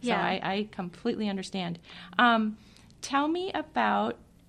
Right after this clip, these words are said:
Speaker 1: you had some help from a number of different organizations and groups, and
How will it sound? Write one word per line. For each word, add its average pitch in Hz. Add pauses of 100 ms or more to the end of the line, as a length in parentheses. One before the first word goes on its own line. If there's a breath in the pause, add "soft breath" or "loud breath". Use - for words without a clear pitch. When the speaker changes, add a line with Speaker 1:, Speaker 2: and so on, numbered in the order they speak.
(320)
Speaker 1:
you 311
had 330
some 247
help 247
from 202 (240)
a 202
number 269
of 214
different 208
organizations 208
and 180
groups, 220
and 175